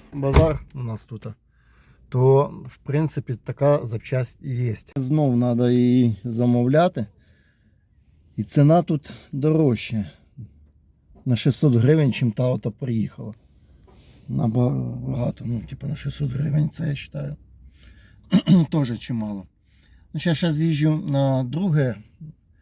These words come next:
е, С Т О, будемо так казати. Там пацани в мене знайомі поставляли свої тачки, там теж займаються запчастями. Ще, ще там узнаю.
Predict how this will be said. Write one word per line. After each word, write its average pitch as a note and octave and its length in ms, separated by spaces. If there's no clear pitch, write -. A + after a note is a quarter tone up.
е, A2+ 480
С - 160
Т C3+ 100
О, A2+ 140
будемо A2 300
так G#2+ 200
казати. G#2 380
Там A#2 140
пацани C3 400
в B2 40
мене A#2 240
знайомі A2+ 520
поставляли C#3+ 500
свої A2+ 260
тачки, - 380
там D3+ 160
теж D3 160
займаються B2 580
запчастями. A2+ 560
Ще, E3+ 140
ще D#3 160
там A2+ 260
узнаю. C#3 300